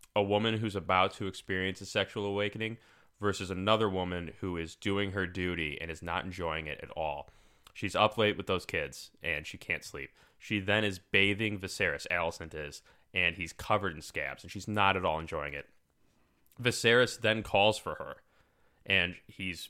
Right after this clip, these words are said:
making love to her, and his back is all scraped up,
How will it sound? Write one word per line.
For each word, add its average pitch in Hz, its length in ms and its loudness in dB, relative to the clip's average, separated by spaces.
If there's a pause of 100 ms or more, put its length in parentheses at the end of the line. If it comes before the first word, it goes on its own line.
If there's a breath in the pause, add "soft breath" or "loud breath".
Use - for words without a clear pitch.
(140)
making 90 440 -4
love 117 280 4
to 80 180 -6
her, 73 180 -8
and 78 140 -8
his 80 120 -12
back 95 360 0
is 87 180 -16
all 92 220 4
scraped - 480 -4
up, 73 320 -2